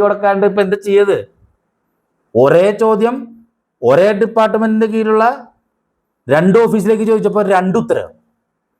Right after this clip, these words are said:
ഇനിയിപ്പോ പോയി പോയി ഒരു വ്യക്തിയുടെ പേരിലോ അല്ലെങ്കിൽ ഒരു സ്ഥാപനത്തിന്റെ പേരിലോ ഉള്ള വിവിധ സ്ഥലങ്ങള് എങ്ങാനും രണ്ട് തണ്ടപ്പേർ നമ്പറുകൾ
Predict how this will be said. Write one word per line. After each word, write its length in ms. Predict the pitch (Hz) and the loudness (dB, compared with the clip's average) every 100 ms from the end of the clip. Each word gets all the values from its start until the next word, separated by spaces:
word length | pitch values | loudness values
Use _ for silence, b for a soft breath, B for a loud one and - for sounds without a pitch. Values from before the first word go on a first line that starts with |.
| _ _ _ _ _ _ _ _ _ _ _ _ _ - 107 | _ _ _ _ _ _ _ _ _ _ _ _ _ -2 2
ഇനിയിപ്പോ 300 | 151 196 226 226 | 4 2 -2 2
പോയി 200 | 190 214 202 | 2 2 2
പോയി 280 | 220 220 220 220 214 202 _ _ _ 147 | 2 2 0 -2 -6 -14 _ _ _ 0
ഒരു 120 | 143 214 | 2 2
വ്യക്തിയുടെ 380 | 214 220 220 214 | 0 0 0 2
പേരിലോ 300 | 220 208 214 226 226 - _ _ _ - | 2 2 0 -2 -8 -20 _ _ _ -2
അല്ലെങ്കിൽ 220 | 160 208 | 0 2
ഒരു 40 | 208 | 0
സ്ഥാപനത്തിന്റെ 600 | 208 185 196 202 202 214 214 | 2 2 2 -2 -4 -2 0
പേരിലോ 340 | 208 202 214 226 226 _ _ - | 0 0 -2 -2 -10 _ _ 0
ഉള്ള 140 | 185 202 233 240 180 | 2 4 2 -2 -2
വിവിധ 220 | 190 208 - | 2 2 2
സ്ഥലങ്ങള് 380 | 208 208 208 214 208 208 _ _ _ _ 143 | 0 2 0 0 -6 -12 _ _ _ _ -4
എങ്ങാനും 480 | 143 185 202 214 226 220 226 - _ _ _ - 147 | 0 2 2 2 0 -6 -12 -20 _ _ _ -2 0
രണ്ട് 220 | 190 240 | 2 2
തണ്ടപ്പേർ 420 | 233 220 196 220 208 220 | 0 -2 -2 0 0 0
നമ്പറുകൾ 340 | 214 220 220 | 0 0 0